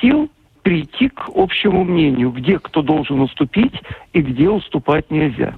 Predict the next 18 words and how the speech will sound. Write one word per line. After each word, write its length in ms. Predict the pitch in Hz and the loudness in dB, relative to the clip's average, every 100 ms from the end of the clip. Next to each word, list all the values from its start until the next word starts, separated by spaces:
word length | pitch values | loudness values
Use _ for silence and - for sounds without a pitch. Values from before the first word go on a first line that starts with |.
| - | -2
С 60 | 175 | 0
учетом 560 | - 240 247 185 156 - | 2 0 0 0 -2 -4
возможных 760 | 156 175 151 185 165 131 117 - | -2 0 2 0 0 -4 -8 -6
последствий 840 | - - 214 311 - - 151 104 - - - - | -6 -2 0 0 -2 -8 -8 -8 -14 -20 -20 -12
стороны, 600 | - 208 226 220 214 208 - | -2 2 2 2 2 0 0
разумеется, 840 | 180 160 151 147 165 196 - - 175 | -2 0 0 2 2 0 -2 -4 -2
хотят 440 | 165 143 165 - | -2 0 -2 -2
прийти 500 | - 151 127 - 160 | -2 -2 0 0 0
к 60 | - | -2
какому-то 540 | 139 - 143 143 151 | -4 -2 -2 -2 -2
решению. 520 | 143 - - - - - - - - | -2 -4 -6 -6 -10 -12 -10 -10 -2
Если 500 | - 139 214 254 - | 2 4 2 0 -2
же 200 | 160 151 147 | -2 -2 -4
диалог 560 | 131 160 170 180 175 151 | 0 2 2 2 0 0
невозможен 800 | 160 156 165 151 214 262 220 170 | 0 0 0 0 0 0 -2 -2
по 100 | 156 | -2
какой-либо 540 | 160 - 160 151 143 | 0 0 2 0 -2
причине, 600 | - 160 - 165 123 117 | -4 -6 -2 0 0 -4